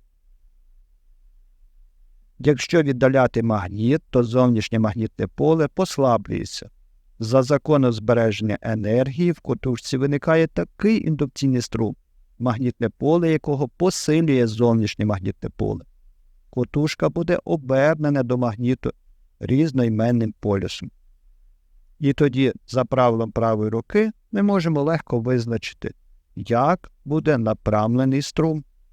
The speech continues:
На наступні питання відповідаємо самостійно. Щоб виконати самоперевірку та переконатися, що ви засвоїли дану нелегку тему.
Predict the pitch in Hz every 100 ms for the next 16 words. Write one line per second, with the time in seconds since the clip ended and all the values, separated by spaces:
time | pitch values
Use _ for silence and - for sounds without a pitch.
0 | - _ _ _ _ - _ _ - _
1 | _ _ _ _ _ - _ _ _ -
2 | - _ - - 120 120 101 - 113 123
3 | 165 - 143 - 147 143 127 104 - 107
4 | 101 110 123 127 113 - 110 104 - -
5 | 95 92 - - _ _ _ _ _ -
6 | - 127 117 123 - 113 107 113 - 113
7 | 107 110 107 107 143 190 - 151 - _
8 | 170 - 139 131 127 120 117 107 101 95
9 | - _ _ - - 98 107 110 156 -
10 | 160 151 107 - - _ 104 117 117 110
11 | 104 _ _ _ 110 113 110 101 107 120
12 | - 135 - 104 -